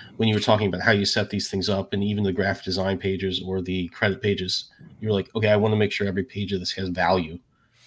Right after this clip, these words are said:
um, to the reader." And that's, that's something I'm always, like, editing in my head. "Okay, is this, here's an exposition scene. I have a lot of ground to cover, but there's gotta be a way to make this fun and not just, like,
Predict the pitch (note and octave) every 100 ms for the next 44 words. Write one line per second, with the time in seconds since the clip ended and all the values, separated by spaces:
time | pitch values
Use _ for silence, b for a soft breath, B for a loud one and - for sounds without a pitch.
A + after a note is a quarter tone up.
0 | b G2+ E2+ D#2+ - G2 E2+ F2+ D2 -
1 | - G2 F#2+ - - A#2 - G#2+ F#2+ F2
2 | G2 F#2+ F2 E2 F2+ E2+ _ _ _ _
3 | _ - G2 F#2+ F#2+ F#2 E2+ F2+ F2+ E2+
4 | F2+ - F#2 F2 G#2 - G2+ - - B
5 | B B B - A2+ A2 - - G2+ F2+
6 | - F#3+ - G3+ F#2+ F#2 - _ _ -
7 | G#2 G2 G2+ F#2+ F#2+ F#2+ F#2 F#2+ F#2+ G2
8 | F2 G2 - - G#2 F#2 G2+ F#2+ G2 F#2+
9 | F#2 - F#2+ - G2 F2+ F2 - b b
10 | b b G2+ F#2+ F#2 - F#2+ - F2+ F2+